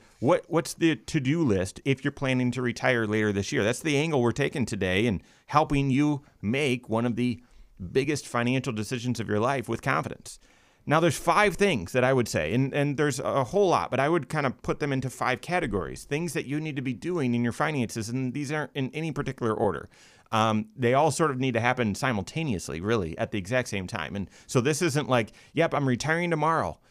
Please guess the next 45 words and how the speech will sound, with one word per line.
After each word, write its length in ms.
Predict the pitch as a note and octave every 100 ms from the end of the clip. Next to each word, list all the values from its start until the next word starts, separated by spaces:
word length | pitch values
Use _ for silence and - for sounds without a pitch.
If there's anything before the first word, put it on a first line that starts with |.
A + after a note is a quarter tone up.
| _
so 120 | - A#2+
I'll 140 | C3+
listen 280 | D3+ C#3 E3
to 60 |
this 300 | D#3+ D#3+ -
<laughs> 0 |
and 160 | D3+ C3+
get 160 | D#3 D#3
it 60 |
all 180 | D3+ D#3+
figured 300 | E3+ D3 D3+
out." 200 | A2+ - - -
No, 320 | E3+ F3+ F3+
this 140 | E3 D3
is 80 | D#3
gonna 160 | C#3+
take 160 | C#3+ C#3
a 40 |
little 140 | C3 B2
bit 120 | A2+
of 80 | F2+
time. 280 | G#2+ C#2+
But 180 | F2 F2 _ _ - _ A#2+
the 80 |
very 260 | C#3 F#3+ A3+
first 460 | - - G3+ - -
thing 420 | G#3 B2 C#3 D#3+ _ _ _ _ -
that 180 | D#3+
you 80 | E3
need 180 | F3+ F3
to 60 | -
do 220 | A3 G3
if 140 | C#3
you're 80 | D3
hoping 180 | D#3+ D#3
to 60 |
retire 360 | D3 E3 F3+ E3+
later 220 | C#3 C#3
this 220 | C3+ C3
year 280 | F3 G3 B2 - -
is 180 | E3 D#3+
update 440 | - G3 G3 F#3+
your 80 | F3+
financial 480 | E3 E3 E3+ D#3 D3
plan 460 | F3 F#3+ B2 B2+